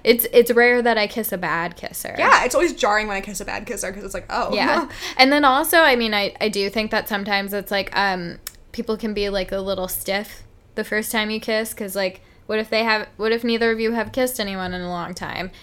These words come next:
Speaker 1: And if you're nervous,
Speaker 2: Mm-hmm.
Speaker 1: then you're like, "Okay, I don't really know. Like, let's give it another shot or something."
Speaker 2: Right.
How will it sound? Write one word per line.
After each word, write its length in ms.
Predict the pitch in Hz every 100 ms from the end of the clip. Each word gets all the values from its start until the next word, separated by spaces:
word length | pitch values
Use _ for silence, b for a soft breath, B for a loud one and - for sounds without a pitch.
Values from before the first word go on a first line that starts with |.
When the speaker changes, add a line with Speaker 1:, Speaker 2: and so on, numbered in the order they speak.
| B
Speaker 1:
And 300 | 220 233 226
if 100 | 220
you're 120 | 190
nervous, 760 | 180 175 180 160 160 185 - -
Speaker 2:
Mm-hmm. 340 | 247 220 220 214
Speaker 1:
then 180 | 214 202
you're 100 | 202
like, 340 | 185 175 175 b b b -
"Okay, 360 | 208 185 180
I 40 | 180
don't 240 | 175 170 _ B B B B -
really 280 | 196 208 180
know. 200 | 180 175 -
Like, 200 | 196 -
let's 200 | 196 -
give 120 | 202
it 60 | 180
another 320 | 180 170 175
shot 600 | - 190 170 160 165 -
or 100 | 185
something." 540 | - 175 175 156 156
Speaker 2:
Right. 320 | 202 196 202